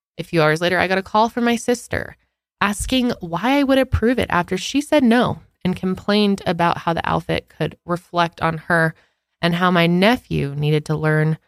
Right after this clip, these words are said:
proper wedding attire. I asked her and my nephew out to lunch the next day to see if we could settle it out.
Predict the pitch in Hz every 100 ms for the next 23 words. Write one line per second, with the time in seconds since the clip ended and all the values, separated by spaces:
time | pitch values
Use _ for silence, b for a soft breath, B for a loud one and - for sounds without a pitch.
0 | _ _ _ - 240 254 254 254 220 160
1 | 151 156 156 - 160 - 139 135 139 -
2 | _ _ _ _ _ _ _ _ 185 -
3 | 220 - - 151 165 - 180 160 160 165
4 | 170 147 139 - 151 - 147 143 - 156
5 | 151 - - 147 139 160 _ _ _ 165
6 | 160 120 113 143 - 135 127 143 165 123
7 | -